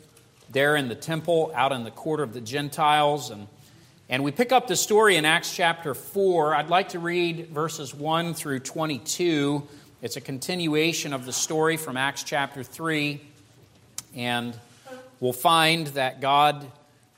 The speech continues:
does a great work there in the lives of many people through the preaching of the Word of God.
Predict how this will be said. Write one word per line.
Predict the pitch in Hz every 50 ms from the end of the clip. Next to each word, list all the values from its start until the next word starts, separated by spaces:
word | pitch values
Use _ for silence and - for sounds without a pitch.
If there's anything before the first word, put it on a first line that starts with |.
| -
does | 123 139 147 143 120 131
a | 120
great | 110 127 127 143 151 156 143 -
work | 139 131 143 151 165 160 147 160
there | - 131 127 131 131 131 135 135 139 135 135 -
in | 123 120
the | 117 117
lives | 123 127 131 139 135 117 123
of | 120 110
many | 139 143 139 135
people | 135 - 160 160 160 - 127 120
through | - - 143
the | 120 110
preaching | - - - 170 170 165 - 147 131 123
of | 117 113
the | 123
Word | 120 123 135 131 127
of | 123 117 -
God. | - 131 123 120 123 139 165 165